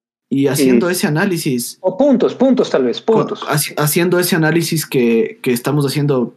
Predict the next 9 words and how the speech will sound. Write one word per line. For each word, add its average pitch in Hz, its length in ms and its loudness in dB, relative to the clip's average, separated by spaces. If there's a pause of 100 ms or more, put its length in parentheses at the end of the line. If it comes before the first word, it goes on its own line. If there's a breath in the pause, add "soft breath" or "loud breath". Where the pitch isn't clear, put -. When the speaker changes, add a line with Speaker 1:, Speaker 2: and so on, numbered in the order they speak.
(160)
Speaker 1:
esa 135 160 -2
Speaker 3:
Mm. - 60 -2
Speaker 1:
predicción 131 440 -2
con 127 200 -2
todos 151 120 2
los 147 280 -2
resultados 131 480 -2
que - 80 -2
dijimos, 165 580 0